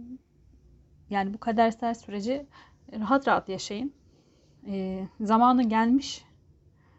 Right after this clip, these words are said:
geldiği gibi de karşınıza çıkacak sanki bu kişi, kimse. Şu, adaleti şunu da görebiliriz. Ee, geçmişte belki yaptıklarınızın karşılığı olarak bir insan gelecektir.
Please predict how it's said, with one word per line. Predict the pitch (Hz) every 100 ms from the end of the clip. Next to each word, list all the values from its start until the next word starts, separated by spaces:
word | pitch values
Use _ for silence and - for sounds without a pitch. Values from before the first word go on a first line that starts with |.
| _ _
geldiği | 214 208 226 269 269
gibi | 214 220
de | 262
karşınıza | 226 208 - 226 247
çıkacak | - 226 233 233
sanki | - 190 - 196
bu | 190
kişi, | - - 254 294 -
kimse. | 202 196 254 285 - - - - - - - - - - - - - - 302 190
Şu, | - - -
adaleti | 220 220 226 240 277
şunu | 269 247 240 262
da | 247
görebiliriz. | 202 190 185 190 285 302 - - _ - -
Ee, | 208
geçmişte | 196 202 - 220 - 233 226
belki | 220 208 -
yaptıklarınızın | 208 - 214 - 226 226 226 233 262
karşılığı | 247 220 214 247 240
olarak | 214 190 185 -
bir |
insan | 190 - 185 190
gelecektir. | 190 185 196 - 277 -